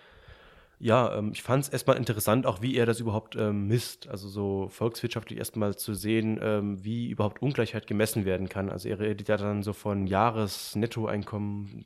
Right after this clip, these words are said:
der, der Nation oder sowas. Und, ähm, wie dann überhaupt diese Vermögensverteilung sich entwickelt. Und das ist ja wirklich, das geht bis, äh, zu siebzehnhundert zurück. Und dann kann man da bei Graphen sehen, wie so ungefähr sich die Vermögensverteilung und die Einkommenssituation verändert hat.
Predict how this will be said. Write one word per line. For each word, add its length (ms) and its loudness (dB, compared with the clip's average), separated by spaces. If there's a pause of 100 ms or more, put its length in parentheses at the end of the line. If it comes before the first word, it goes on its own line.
der, 460 -4
der 100 -6
Nation 400 -4
oder 160 -4
sowas. 380 -8 (640)
Und, 280 2
ähm, 320 2
wie 80 2
dann 120 4
überhaupt 200 0
diese 140 -2
Vermögensverteilung 800 -2
sich 160 -10
entwickelt. 480 -6 (320)
Und 120 -4
das 100 -4
ist 80 -4
ja 80 2
wirklich, 300 -2
das 120 -6
geht 320 -4
bis, 300 -4
äh, 420 2
zu 160 -6
siebzehnhundert 580 0
zurück. 340 0
Und 80 0
dann 120 -2
kann 140 -4
man 180 4
da 400 2
bei 140 2
Graphen 400 2
sehen, 320 0
wie 60 -2
so 140 0
ungefähr 380 -2
sich 260 -8 (520)
die 60 -6
Vermögensverteilung 880 -2
und 140 -10
die 60 -10
Einkommenssituation 1000 -6
verändert 420 -8
hat. 200 -12